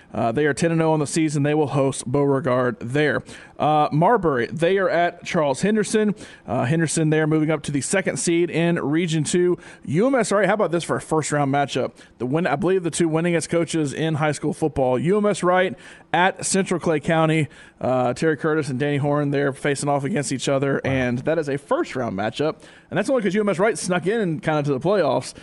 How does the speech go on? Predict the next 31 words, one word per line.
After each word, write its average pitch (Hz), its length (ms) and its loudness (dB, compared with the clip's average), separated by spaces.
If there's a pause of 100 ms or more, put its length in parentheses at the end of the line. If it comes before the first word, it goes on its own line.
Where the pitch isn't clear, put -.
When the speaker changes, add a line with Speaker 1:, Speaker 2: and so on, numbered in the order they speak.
(220)
Speaker 1:
and 123 120 -6
they 165 80 0
gotta 160 180 2
go 147 200 0
to 175 380 0
Lineville 147 380 0
and 120 80 -2
play 131 140 0
Central 131 280 -6
Clay 127 140 -4
County. 131 380 -6
Speaker 2:
Yeah, 151 240 0
I 165 200 -2
really 151 600 0
like 123 240 0
Central - 360 -4
Clay 123 200 -2
County 123 380 -2
in 120 100 -2
this 123 160 -4
ballgame. 123 400 -2
Number 123 240 0
one, 131 280 0
U 123 140 0
M 120 120 0
S 117 180 -4
Wright's 123 220 -2
got 113 160 -4
a 101 40 -2
long 120 280 -2
trip, 107 340 -6